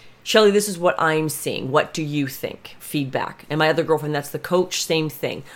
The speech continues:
"What brought you to this decision? How are you doing through here?" So the first week of the vacation was hell on wheels.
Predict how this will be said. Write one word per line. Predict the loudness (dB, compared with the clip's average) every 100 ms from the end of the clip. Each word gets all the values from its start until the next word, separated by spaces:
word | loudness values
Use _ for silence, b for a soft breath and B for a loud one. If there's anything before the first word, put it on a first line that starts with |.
| B
"What | 4 4
brought | 6 4 4
you | -4
to | -4
this | -4 -4
decision? | -6 -4 -4 -2 -2 -2 -4 -6
How | -2 0
are | 0
you | -2
doing | -4 -4 -4
through | -6 -6 -6
here?" | -6 -8 -10 B B B B
So | -2 4
the | 6
first | 6 4 2
week | -2
of | 0
the | 4
vacation | 4 4 0 2 0
was | 0
hell | 4 4
on | 4 2
wheels. | 4 4 4 0